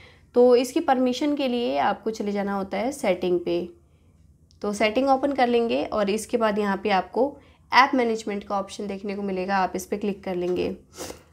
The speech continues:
स्पेशल ऐप एक्सेस का ऑप्शन है, आप इस पर क्लिक कर लेंगे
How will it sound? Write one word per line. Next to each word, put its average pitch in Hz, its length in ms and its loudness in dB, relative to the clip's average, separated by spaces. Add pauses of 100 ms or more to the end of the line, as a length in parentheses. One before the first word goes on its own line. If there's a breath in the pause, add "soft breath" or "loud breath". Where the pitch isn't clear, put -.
(160 loud breath)
स्पेशल 254 420 4
ऐप 254 220 6
एक्सेस 233 340 0
का 240 160 2
ऑप्शन 214 400 -2
है, 240 120 -2
आप 202 260 -6
इस 202 120 -8
पर 208 120 -8
क्लिक 220 240 -6
कर 240 120 0
लेंगे 233 420 0